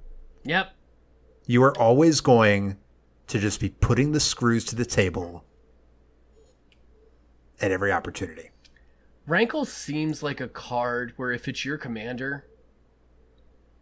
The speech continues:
Speaker 1: there, even if you're not the biggest threat on board, there's a decent chance that you're gonna get hated on.
Speaker 2: Yeah.
Speaker 1: Just because of
Speaker 2: Group Slug's rough.
Speaker 1: It, it can be. But just the idea of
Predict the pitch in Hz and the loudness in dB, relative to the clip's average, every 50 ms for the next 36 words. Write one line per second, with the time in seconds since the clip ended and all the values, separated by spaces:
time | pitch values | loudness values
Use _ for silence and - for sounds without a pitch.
0 | _ _ _ _ - 131 113 107 170 180 202 202 - - 208 247 240 311 277 247 | _ _ _ _ -20 -16 -10 -6 -6 -6 -6 -6 -6 -2 0 0 2 2 0 0
1 | - - 180 156 147 147 151 147 - 135 113 - 139 131 131 - - - - - | 0 -2 -2 -2 0 -2 -2 -2 -4 -6 -6 -6 -6 -6 -6 -8 -10 -12 -14 -10
2 | 123 127 135 - - 123 123 123 117 104 104 104 113 123 131 123 131 202 254 254 | -8 -8 -8 -6 -4 -4 -4 -4 -6 -8 -10 -10 -10 -10 -10 -4 -2 -2 -2 0
3 | 214 139 - - 143 147 135 - 131 117 110 - 131 123 113 - - 120 120 127 | -2 -6 -6 -8 -8 -8 -8 -8 -10 -10 -10 -8 -8 -10 -10 -12 -14 -12 -10 -8
4 | 127 120 127 120 117 113 117 113 - - - 131 123 120 110 117 107 104 104 107 | -6 -4 -4 -6 -6 -6 -8 -10 -10 -12 -14 -12 -10 -10 -10 -10 -10 -10 -10 -10
5 | 107 104 104 98 - _ - - - - 185 - - - 143 120 123 123 165 160 | -10 -12 -14 -16 -18 _ -18 -10 -6 -6 -6 -6 -8 -12 -8 -4 -2 -2 0 -2
6 | 156 - - 165 139 - - - 139 131 127 123 120 113 - - 131 131 123 120 | -2 -4 -6 -6 -6 -6 -6 -6 -4 -2 -2 -2 -4 -4 -6 -6 -4 -2 -2 -2
7 | 113 - - 143 98 92 95 107 127 120 - - - - - - _ _ _ _ | 0 0 -2 -2 -2 -2 -2 -4 -4 -4 -6 -10 -16 -20 -20 -20 _ _ _ _
8 | _ _ - - 175 190 190 - - 226 208 - - 233 254 285 269 202 214 247 | _ _ -12 -6 -6 -6 -4 -4 -6 -8 -8 -6 -2 -2 0 0 0 -2 -2 -2
9 | 269 196 127 104 - - _ _ _ _ _ _ _ _ - - 226 208 - - | -4 -4 -6 -8 -14 -20 _ _ _ _ _ _ _ _ -6 -4 -4 -4 -6 -10
10 | _ _ _ _ _ _ _ _ _ _ _ _ _ _ _ _ _ - - 254 | _ _ _ _ _ _ _ _ _ _ _ _ _ _ _ _ _ -4 -4 -2
11 | 254 311 320 254 202 185 160 143 190 170 143 135 127 123 123 123 120 - - - | 0 2 2 4 4 2 2 -2 -4 -4 -2 -2 -2 -4 -6 -8 -10 -12 -18 -20